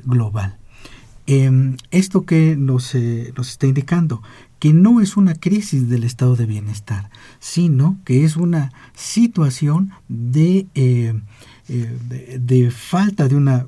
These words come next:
reforma fiscal integral en, para todos los países de la Unión Europea, de tal forma que no exista una competencia, eh, impositiva entre los países. Eso es lo que ha,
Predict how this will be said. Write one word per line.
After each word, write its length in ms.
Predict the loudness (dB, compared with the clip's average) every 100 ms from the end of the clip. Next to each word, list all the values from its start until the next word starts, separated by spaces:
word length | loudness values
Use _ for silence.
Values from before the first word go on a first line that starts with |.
| -8
reforma 840 | -8 -2 -2 -2 -2 0 4 2
fiscal 600 | 0 -6 -10 -4 -2 -2 -6 -18 _ -6
integral 800 | -2 -2 0 -2 0 0 -2 -4
en, 180 | -8 -8
para 300 | -6 -6 -6
todos 260 | -6 -2 -2
los 160 | -2 -4
países 380 | -6 -4 -4
de 100 | -4
la 80 | -2
Unión 340 | -2 -2 -2 -4 -12 -20 -8
Europea, 560 | -2 2 2 0 0 0
de 120 | -2
tal 200 | 0 -2
forma 340 | 0 0 0
que 280 | 0 -2 -2 -6 -20 -8
no 160 | 0 2
exista 440 | 2 0 -4 -2 -2
una 200 | -2 -2
competencia, 1040 | -2 -2 -2 -4 -6 -6 -6 -4 -4 -4 -12 _ -12 -10 -8
eh, 360 | -2 0 0 -2
impositiva 760 | 0 0 0 -4 -4 -4 -2 0
entre 200 | -2 -4
los 240 | -4 -6
países. 600 | -8 -8 -6 -10 -12 -20 -20 -10
Eso 260 | 0 2 4
es 80 | 2
lo 160 | 0
que 160 | -2 -2
ha, 220 | 0 -2